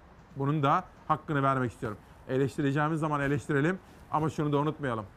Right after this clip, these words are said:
Şu anda bile kuyrukta insanlar bekliyorlar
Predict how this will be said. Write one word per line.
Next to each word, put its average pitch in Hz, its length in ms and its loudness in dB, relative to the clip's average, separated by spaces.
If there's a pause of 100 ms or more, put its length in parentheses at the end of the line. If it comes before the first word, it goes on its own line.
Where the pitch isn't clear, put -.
(440)
Şu - 260 4
anda 156 320 4
bile 170 140 2
kuyrukta 160 720 -2
insanlar 147 560 -4
bekliyorlar 147 560 6